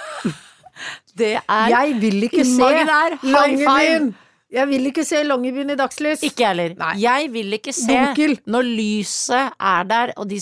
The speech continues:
Speaker 1: var så rasende og sa, «Hvorfor er du ikke her?» Eller, «Lisa Tønne er
Speaker 2: Ja.
Speaker 1: her.» Når det er mars-april, da er det vakrest å se på fjella, og du kjører
Speaker 2: Men er det
Speaker 1: scooter
Speaker 2: snø
Speaker 1: inn.
Speaker 2: da?
Speaker 1: Da er det scooter, da er det påskestemning. Hei hvor det går. Ha, du.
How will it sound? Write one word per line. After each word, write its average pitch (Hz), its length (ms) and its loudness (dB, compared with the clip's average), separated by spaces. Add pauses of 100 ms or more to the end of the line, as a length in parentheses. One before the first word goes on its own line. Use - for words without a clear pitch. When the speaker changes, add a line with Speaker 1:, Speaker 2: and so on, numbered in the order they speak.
Speaker 1:
var 233 260 2
så 262 160 -2
rasende 226 360 -2
og 220 60 -6
sa, 208 120 0
«Hvorfor 208 340 -6
er 202 480 4
du 269 80 -6
ikke 277 240 -4
her?» 285 340 0
Eller, 202 200 -6
«Lisa 226 320 -4
Tønne 233 260 -2
er 220 300 2
Speaker 2:
Ja. 240 80 2
Speaker 1:
her.» 247 260 0 (340)
Når 220 120 -2
det 247 100 0
er 233 120 2
mars-april, 240 600 -2
da 214 100 0
er 226 120 -2
det 214 80 -10
vakrest - 680 -8 (380)
å 196 60 -8
se 240 200 0
på 208 160 -10
fjella, 214 420 0 (260)
og 185 160 -4
du 175 120 -4
kjører 175 280 -2
Speaker 2:
Men 294 100 0
er 269 100 2
det 294 100 0
Speaker 1:
scooter 254 360 2
Speaker 2:
snø 254 120 2
Speaker 1:
inn. 269 80 0
Speaker 2:
da? 262 140 2 (680)
Speaker 1:
Da 233 60 2
er 269 40 0
det 262 100 -2
scooter, 226 420 -2
da 247 140 0
er 262 40 0
det 262 340 -4
påskestemning. 202 880 -2 (240)
Hei 214 320 0
hvor 226 140 0
det 247 100 -2
går. 214 260 0
Ha, 196 540 -2
du. 214 880 0